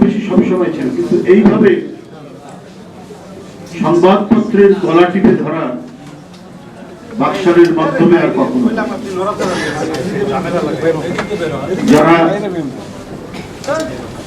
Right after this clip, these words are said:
কোনোরকম ছোটখাটো কাজ করে জিয়াউর রহমানের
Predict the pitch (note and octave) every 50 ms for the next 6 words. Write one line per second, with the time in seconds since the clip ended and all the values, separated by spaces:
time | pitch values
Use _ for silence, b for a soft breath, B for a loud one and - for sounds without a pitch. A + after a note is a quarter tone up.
0 | - - - - - - - - - - - - F#3+ F#3+ F#3+ G3 G#3+ G#3 - F3+
1 | G3 G#3 G3+ - - - - - - - - - - - - - - - - -
2 | - - - - - - F#3 F3 E3 - - - - - - - - - - -
3 | - - - - - F3+ - G3 F#3 F3+ - - E3 E3 E3+ F3+ F3 E3+ - E3
4 | D#3+ D#3+ D#3+ D#3+ - - - - D3+ D#3 B2+ - _ _ _ _ - D#3+ - -
5 | - F3+ F3 E3+ E3 - F#3+ F#3+ F3+ G3 G3+ F#3+ D#3+ F#3 F#3+ - - F#3 D#3 C#3
6 | - - C#3+ - - - - - E3+ D3 A#2 G#2 - - - - - - - A#2+
7 | G#2 G2+ - D#4 E4 F3 F3 E3 E3+ E3+ - - - - F3 E3+ E3+